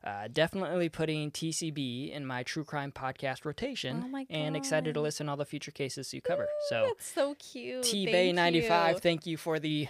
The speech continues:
Speaker 2: review.
Speaker 1: You a real one.
Speaker 2: Five-star review, too. How about
Speaker 1: Thank
Speaker 2: that?
Speaker 1: you.
Speaker 2: Uh, and then, uh, there was two more
Speaker 1: Okay.
Speaker 2: five-star reviews
Speaker 1: Let's
Speaker 2: as
Speaker 1: go.
Speaker 2: well. So this is awesome. This is from Jamie W, Portland, Oregon.
Speaker 1: Okay.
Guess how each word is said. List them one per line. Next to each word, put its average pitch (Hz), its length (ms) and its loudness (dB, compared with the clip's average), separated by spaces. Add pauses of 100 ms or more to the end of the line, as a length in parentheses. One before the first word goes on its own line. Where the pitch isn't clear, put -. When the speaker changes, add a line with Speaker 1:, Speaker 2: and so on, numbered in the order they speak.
Speaker 2:
review. 147 460 2
Speaker 1:
You 202 80 4
a 214 100 4
real 247 340 4
one. 220 280 2
Speaker 2:
Five-star 151 420 0
review, 107 300 -10
too. 135 220 -8
How 107 120 -10
about 220 220 -6
Speaker 1:
Thank - 220 -6
Speaker 2:
that? - 20 -16
Speaker 1:
you. 208 180 -6 (260)
Speaker 2:
Uh, - 40 -6 (420)
and 143 160 -2
then, 156 120 0
uh, 156 120 -2
there 190 160 0
was 208 160 -2 (180)
two 233 220 -6
more 208 480 -4 (460)
Speaker 1:
Okay. 208 220 0
Speaker 2:
five-star 123 340 -4
reviews 107 240 -8
Speaker 1:
Let's 90 220 -8
Speaker 2:
as - 160 -4
Speaker 1:
go. 113 80 -4
Speaker 2:
well. 151 180 -2
So 120 140 -8
this 131 200 -8
is 135 120 -8
awesome. 123 420 -4
This 135 220 -4
is 143 180 -2 (360)
from 143 360 -2
Jamie 147 440 0
W, 135 680 0
Portland, 135 420 -6
Oregon. 120 480 -4 (180)
Speaker 1:
Okay. 254 420 0